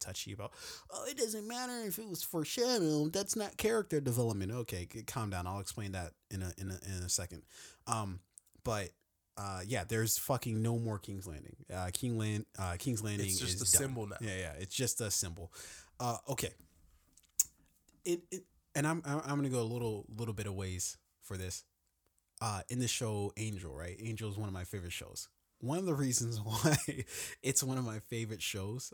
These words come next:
Speaker 1: uh, this is the, uh, show with David Boreanaz. It was a, no-, uh, a spinoff of, uh, Buffy the Vampire Slayer. Um, one of my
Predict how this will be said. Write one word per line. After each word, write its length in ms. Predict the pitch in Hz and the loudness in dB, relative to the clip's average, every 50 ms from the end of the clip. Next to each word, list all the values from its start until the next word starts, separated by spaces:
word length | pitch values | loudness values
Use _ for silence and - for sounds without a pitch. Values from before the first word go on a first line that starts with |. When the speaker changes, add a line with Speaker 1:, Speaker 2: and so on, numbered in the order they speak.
| - | -4
Speaker 1:
uh, 80 | 98 107 | -2 0
this 180 | 104 104 - 110 | 2 4 4 4
is 100 | 107 104 | 4 2
the, 360 | 98 101 92 92 90 92 90 92 87 - - | -2 -2 -4 -4 -4 -6 -8 -8 -12 -14 -12
uh, 260 | 95 92 87 85 98 - - | -10 -10 -10 -10 -10 -12 -10
show 280 | - - - 117 101 101 | -8 -6 -4 -2 -2 -2
with 260 | 95 95 90 87 - | -2 -2 -4 -4 -4
David 280 | - 101 95 92 92 87 | -4 -4 -2 -2 -4 -4
Boreanaz. 540 | 92 87 87 90 120 135 135 135 135 - - - - - - - - | -4 -4 -4 -2 -2 0 0 0 0 -2 -4 -6 -12 -18 -16 -8 -4
It 60 | 107 | -2
was 140 | 101 98 95 | 0 0 0
a, 60 | 92 | 0
no-, 200 | 101 101 98 92 - | -2 -4 -4 -4 -4
uh, 340 | 98 90 90 90 90 87 - - | -2 -2 -2 -2 -4 -4 -6 -4
a 40 | - | 0
spinoff 540 | 95 - - - 104 101 98 95 95 95 - - - | 2 2 2 2 0 -2 -2 -2 -2 -4 -6 -8 -6
of, 500 | 95 92 90 90 90 90 90 87 - - - - | -6 -4 -2 -2 -4 -4 -6 -6 -8 -12 -12 -10
uh, 200 | 87 85 87 87 95 | -10 -10 -10 -8 -6
Buffy 280 | - 107 95 - 101 92 | -6 -6 -4 -4 -6 -6
the 100 | 87 92 | -4 -4
Vampire 380 | 95 123 147 147 - 143 127 120 | -2 -2 -2 -2 -2 -2 -2 -2
Slayer. 320 | - - 127 120 113 113 - - - - - - - _ _ _ - | -2 -2 -2 -2 -4 -4 -8 -14 -20 -20 -20 -20 -20 _ _ _ -6
Um, 500 | 107 101 101 101 98 92 92 90 87 - _ _ _ _ _ _ _ _ - - - - - | -6 -4 -4 -4 -4 -6 -8 -8 -10 -12 _ _ _ _ _ _ _ _ -10 -10 -10 -10 -8
one 240 | - 117 135 170 196 | -4 -2 -2 0 0
of 60 | 208 | 0
my 140 | 202 180 | 0 -2